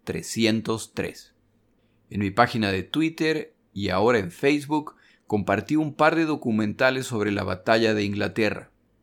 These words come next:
En los dos documentales aparecen pilotos británicos que se refieren a los polacos y checoslovacos cuando afirman:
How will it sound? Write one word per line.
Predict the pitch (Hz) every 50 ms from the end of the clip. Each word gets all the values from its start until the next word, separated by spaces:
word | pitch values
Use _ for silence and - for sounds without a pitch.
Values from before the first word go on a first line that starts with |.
| _ _ _ _ _ _ _ _ -
En | 98 107 107
los | 101 101 101
dos | 98 123 135 147 147
documentales | 156 147 - 139 123 110 107 104 107 - 143 139 139 147 143 139
aparecen | 131 - - 107 107 117 117 127 131 123 113
pilotos | - - 110 104 107 113 110 - 117 110 98
británicos | 92 101 95 95 92 - - 151 156 160 165 165 165 - 165 147 -
que | - 120 104
se | 92 107 101
refieren | 90 - 95 95 - 120 131 135 147 143 135
a | 123 113
los | 104 104 -
polacos | - - 98 98 101 110 123 123 - 131 113 107
y | 104 90
checoslovacos | - - - - 98 95 76 85 90 92 107 113 113 113 120 113 110 -
cuando | - - 101 95 98 95 95 92
afirman: | 90 - - 110 98 95 87 85 - -